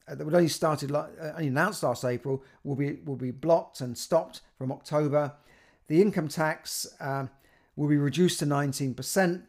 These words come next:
next April instead of April twenty twenty-four. That's gonna save a hundred and seventy pounds a year for up to thirty-one million pounds, a million people. Highest rates of tax, forty-five percent, is to be abolished. All good news, right? Um,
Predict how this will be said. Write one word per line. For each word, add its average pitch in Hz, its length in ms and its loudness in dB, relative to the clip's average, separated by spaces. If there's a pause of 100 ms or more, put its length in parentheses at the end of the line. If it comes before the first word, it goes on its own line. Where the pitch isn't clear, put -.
(480)
next 190 360 -2
April 147 360 2
instead 139 280 0
of 135 200 0
April 147 260 -6
twenty 135 340 -8
twenty-four. 151 800 2 (360)
That's 247 180 -2
gonna 220 140 0
save 160 400 4
a - 100 -10
hundred 156 200 0
and 143 100 -2
seventy 147 220 0
pounds 143 280 -2
a 127 60 -4
year 139 240 2
for 131 400 -4 (340)
up 156 140 -10
to 151 80 -10
thirty-one 135 500 0
million 127 260 0
pounds, 120 500 -8 (180)
a 139 80 -2
million 139 280 4
people. 135 460 0 (400)
Highest 220 320 2
rates 156 220 0
of 139 80 -12
tax, - 280 -2
forty-five 147 460 -2
percent, 156 540 0 (180)
is 135 220 -6
to - 80 -16
be 135 100 -4
abolished. 160 580 2 (600)
All 269 160 0
good 202 180 6
news, 175 580 4 (160)
right? 208 360 2 (100)
Um, 151 300 -2